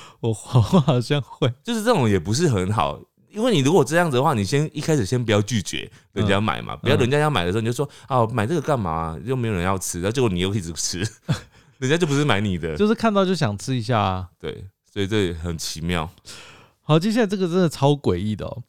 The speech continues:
Speaker 2: 嗯。
Speaker 1: 他说室友呢，为了杀菌哦，
Speaker 2: 嗯。
Speaker 1: 把洋葱放在他的床头。
Speaker 2: 哈？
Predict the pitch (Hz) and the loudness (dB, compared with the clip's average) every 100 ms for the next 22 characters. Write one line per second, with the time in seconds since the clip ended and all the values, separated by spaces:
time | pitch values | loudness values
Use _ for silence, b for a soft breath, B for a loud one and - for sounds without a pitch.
0 | _ - 101 180 208 - - 202 135 98 | _ -4 0 2 2 0 0 2 4 4
1 | 92 73 143 160 113 82 - - 143 123 | 2 0 4 4 4 0 -4 -2 0 0
2 | 127 - 143 92 71 57 53 - - 85 | -2 -2 -4 -4 -8 -12 -12 -16 -10 -8
3 | 78 - _ 110 90 - _ _ 120 101 | -8 -14 _ -8 -8 -12 _ _ -6 -4
4 | 98 117 - 139 127 139 - - 143 123 | -4 -6 -2 -2 -2 -4 -10 -6 -4 -2
5 | 117 113 107 90 - 98 95 117 - - | -2 -4 -6 -8 -8 -8 -8 -14 -14 -14
6 | - - _ - 143 156 285 262 | -16 -20 _ 0 2 4 2 -2